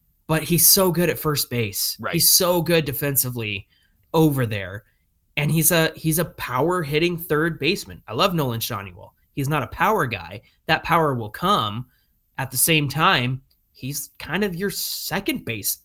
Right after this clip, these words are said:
Speaker 1: type, right? Like, he's,
Speaker 2: Yeah.
Speaker 1: he's, he's that kind of player. He's that contact guy. And so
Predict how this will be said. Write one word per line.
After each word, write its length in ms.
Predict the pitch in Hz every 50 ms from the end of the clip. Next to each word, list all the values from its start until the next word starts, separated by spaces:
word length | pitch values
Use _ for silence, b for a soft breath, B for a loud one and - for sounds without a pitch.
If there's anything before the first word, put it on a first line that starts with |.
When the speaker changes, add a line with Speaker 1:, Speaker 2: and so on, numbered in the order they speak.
| _ _
Speaker 1:
type, 380 | - - - 101 - - - _ - _ -
right? 280 | 127 139 180 233 -
Like, 180 | 170 156 139 127
he's, 200 | - 156 143 120
Speaker 2:
Yeah. 240 | 117 110 101 90 82 - _
Speaker 1:
he's, 260 | - 170 175 156 -
he's 280 | - 135 160 190 165 131
that 240 | 139 165 185 185 -
kind 160 | - 190 180
of 100 | 156 135
player. 280 | - 175 208 233 175 135
He's 120 | 139 131
that 180 | 143 135 - -
contact 680 | - - 170 208 233 226 - - 113 107 104 _ _ -
guy. 340 | 101 104 104 101 104 113 - b b b b b b b b b
And 140 | - 135 127
so 560 | - - 156 143 139 135 135 135 131 131 -